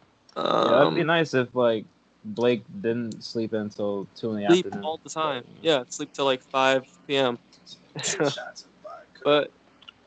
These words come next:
Speaker 2: it's been constantly cons-, and consistent, bro.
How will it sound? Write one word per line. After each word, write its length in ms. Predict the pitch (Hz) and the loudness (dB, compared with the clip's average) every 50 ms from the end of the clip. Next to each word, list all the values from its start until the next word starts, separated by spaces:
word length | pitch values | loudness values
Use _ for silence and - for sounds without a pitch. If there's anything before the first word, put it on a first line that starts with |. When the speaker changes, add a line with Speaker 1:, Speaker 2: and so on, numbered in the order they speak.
| _ - - - - - _ - | _ -20 -20 -20 -20 -20 _ 0
Speaker 2:
it's 160 | - 165 - | 0 0 2
been 140 | - 202 190 | 2 0 0
constantly 440 | - - 202 190 180 - 202 190 - | 2 2 2 2 2 0 -2 -4 -4
cons-, 160 | 185 180 - - | -6 -8 -6 -4
and 120 | 170 180 | -2 -2
consistent, 500 | - 170 - - 196 190 - - 196 165 | -2 -2 -2 -2 -2 -4 -4 -4 -4 -4
bro. 320 | 170 175 185 180 175 170 | 0 2 2 4 2 2